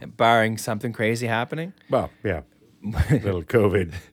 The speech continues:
Speaker 2: bump, bump and
Speaker 1: Yeah,
Speaker 2: another one of the
Speaker 1: anyone could, anything could happen.
Speaker 2: Jeez, yeah.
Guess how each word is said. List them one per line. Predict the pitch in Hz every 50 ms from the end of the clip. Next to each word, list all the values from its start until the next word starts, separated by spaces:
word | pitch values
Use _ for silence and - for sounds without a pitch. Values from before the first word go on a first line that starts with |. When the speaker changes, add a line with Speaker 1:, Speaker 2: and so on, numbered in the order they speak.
| _ _ -
Speaker 2:
bump, | - 101 87 92 87 80
bump | - 95 92 92 90 87 -
and | 98 87 87
Speaker 1:
Yeah, | 98 101 107 107 98
Speaker 2:
another | 92 85 92
one | 92 92
of | 90
the | 85 92
Speaker 1:
anyone | 107 110 107 104 101 90
could, | - 85 - -
anything | 113 117 123 113 120 107
could | 101 101 98
happen. | 92 90 92 95 - 110 113 127
Speaker 2:
Jeez, | - - - - - - -
yeah. | - - -